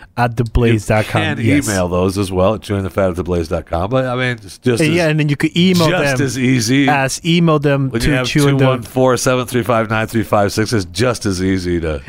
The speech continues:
Speaker 1: No, but it's, I think it's much easier if you email them. It, it's
Speaker 2: Is it?
Speaker 1: it, oh, d-,
Speaker 2: Is it?
Speaker 1: yes.
Speaker 2: Okay.
Speaker 1: Yes, it's chewing the fat at the blaze dot com.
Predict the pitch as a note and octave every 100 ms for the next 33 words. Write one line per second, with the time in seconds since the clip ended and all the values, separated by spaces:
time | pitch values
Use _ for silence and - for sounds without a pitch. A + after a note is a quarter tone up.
0 | - F4 D4 B3 G3+ A#3+ G4 G4 - G#3
1 | A#3+ - F3+ - A#3 - E3 C3 A#2+ G2+
2 | F2 E2+ - _ _ _ _ _ _ _
3 | _ - D3+ E3+ E3+ F#3 F#3+ G3+ D#3+ -
4 | - G3+ G#3+ D#3 A2+ - B2+ F3 G3 G#3+
5 | - D3+ B2+ B2+ D3+ F3 D3+ A2 - -
6 | E2+ - - - - D3 D3+ C3+ B2 C#3+
7 | C3 - - G#3 G#3 G3+ F#3+ E3+ - F3
8 | D3+ C3+ D#3 C#3 C#3 G#3 G3+ G3+ G3